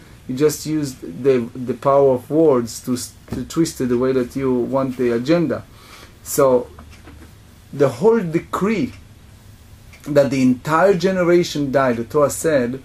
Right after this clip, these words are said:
that there is a result of all this crisis we're going to read soon, the entire generation died in the desert, was because, um, it wasn't because of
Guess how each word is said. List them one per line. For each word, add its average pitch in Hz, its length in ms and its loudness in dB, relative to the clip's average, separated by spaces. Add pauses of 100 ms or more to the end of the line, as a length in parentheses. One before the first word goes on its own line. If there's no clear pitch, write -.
(280)
that 120 120 -12
there 123 140 0
is 117 140 -4
a 127 60 -2
result 151 480 2
of - 160 -8
all 151 140 2
this 135 180 -6
crisis 139 440 0
we're 123 100 -4
going 127 320 -2
to 131 120 -10
read 147 280 -4
soon, 185 340 -6 (420)
the 131 100 -2
entire 151 540 -2
generation 151 800 -2
died 131 320 2
in 123 120 -2
the 120 100 2
desert, 110 440 -2 (560)
was 127 280 -2
because, 156 920 2 (360)
um, 139 500 0 (1700)
it 156 160 -4
wasn't 214 380 2
because 156 400 2
of - 320 -4